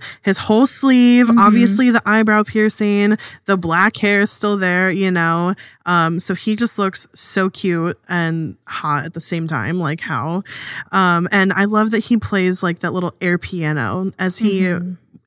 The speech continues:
Speaker 1: hands off his little purple balloon to Namjoon. I just thought it was
Speaker 2: Mm-hmm.
Speaker 1: cute.
Speaker 2: Mm-hmm.
Speaker 1: Also, Jin is wrecking in this video. In this
Speaker 2: Jin
Speaker 1: performance, he wrecks so hard.
Speaker 2: I just have to say, Jin wrecks the most for this performance.
Speaker 1: Definitely.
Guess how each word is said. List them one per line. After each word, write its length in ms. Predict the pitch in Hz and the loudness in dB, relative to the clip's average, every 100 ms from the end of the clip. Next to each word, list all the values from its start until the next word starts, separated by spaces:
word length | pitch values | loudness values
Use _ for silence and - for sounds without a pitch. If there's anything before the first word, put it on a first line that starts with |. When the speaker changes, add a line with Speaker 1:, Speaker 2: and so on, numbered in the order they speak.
| - | -10
Speaker 1:
hands 260 | 202 190 190 | -6 -4 -4
off 220 | 170 170 | -4 -4
his 160 | 190 196 | -8 -6
little 140 | 185 | -8
purple 280 | - 185 180 | -8 -8 -6
balloon 380 | 180 170 175 180 | -6 -6 -6 -6
to 120 | 185 | -6
Namjoon. 480 | 165 156 175 175 175 | -6 -6 -8 -10 -10
I 60 | |
just 180 | 175 185 | -12 -4
thought 140 | 220 | 2
it 60 | 220 | 2
was 160 | 196 214 | 2 -2
Speaker 2:
Mm-hmm. 100 | 202 | -4
Speaker 1:
cute. 300 | 196 180 - | -4 -4 -2
Speaker 2:
Mm-hmm. 720 | 233 233 220 226 202 202 214 - _ _ | 2 2 4 2 2 0 -4 -6 _ _
Speaker 1:
Also, 280 | 254 277 330 | 0 2 4
Jin 500 | 240 214 262 330 392 370 _ - | 2 4 4 4 2 -2 _ 0
is 160 | 233 190 | 2 4
wrecking 600 | 185 165 185 104 107 202 _ - | 0 0 -8 -6 -4 -6 _ 0
in 160 | 214 214 | 4 6
this 300 | 202 208 - | 4 2 -4
video. 600 | 190 175 160 - 120 190 190 _ _ _ - | -2 0 -2 -4 -4 -6 -8 _ _ _ 2
In 80 | 247 | 4
this 100 | 208 | 6
Speaker 2:
Jin 140 | 285 | 6
Speaker 1:
performance, 360 | 262 214 202 - | 6 6 4 2
he 120 | 220 | 2
wrecks 280 | 196 - - | 4 2 0
so 320 | - 214 202 | 2 4 4
hard. 340 | 190 156 131 240 | 2 0 0 2
Speaker 2:
I 40 | |
just 180 | 269 277 | 2 4
have 120 | 262 | 2
to 80 | 220 | 2
say, 360 | 196 92 - 214 _ _ _ _ - | -2 -2 -2 -4 _ _ _ _ -6
Jin 400 | 269 277 294 285 | 0 4 4 4
wrecks 480 | 240 233 - - - _ | 4 2 -2 -4 -6 _
the 180 | 202 214 | 0 4
most 600 | 208 185 135 - - - - _ | 6 4 2 -2 -4 -8 -16 _
for 160 | - 214 | -2 0
this 180 | 190 | 0
performance. 600 | - 208 196 170 107 226 | -2 -4 -2 -2 -2 -2
Speaker 1:
Definitely. 600 | 190 180 175 170 170 175 | -2 -2 -2 -4 -6 -6